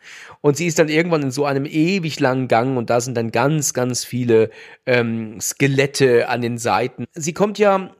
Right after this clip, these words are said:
dann, wie gesagt, an in diesem, in diesem, äh,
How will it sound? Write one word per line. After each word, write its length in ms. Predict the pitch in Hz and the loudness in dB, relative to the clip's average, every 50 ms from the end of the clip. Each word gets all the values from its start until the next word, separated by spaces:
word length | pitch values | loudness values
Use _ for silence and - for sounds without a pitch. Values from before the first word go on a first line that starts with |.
| - _ - | -20 _ -12
dann, 480 | 175 143 175 175 180 180 170 156 135 | -4 0 2 2 2 0 -2 -4 -4
wie 100 | 143 180 | -6 -4
gesagt, 480 | 156 151 135 160 180 - - - - - | -4 -2 -2 -2 -2 -2 -6 -12 -6 -4
an 260 | 139 151 196 233 226 | -4 -2 -2 -4 -6
in 140 | 170 170 156 | -8 -8 -8
diesem, 560 | 165 170 156 165 175 165 160 156 - - - | -8 -10 -8 -6 -6 -6 -6 -8 -12 -16 -18
in 160 | - 160 151 | -16 -14 -12
diesem, 520 | 143 156 143 151 147 139 135 123 113 - - | -10 -10 -6 -4 -4 -4 -4 -6 -8 -8 -8
äh, 380 | - 127 123 117 113 113 110 | -4 -2 0 2 0 0 -2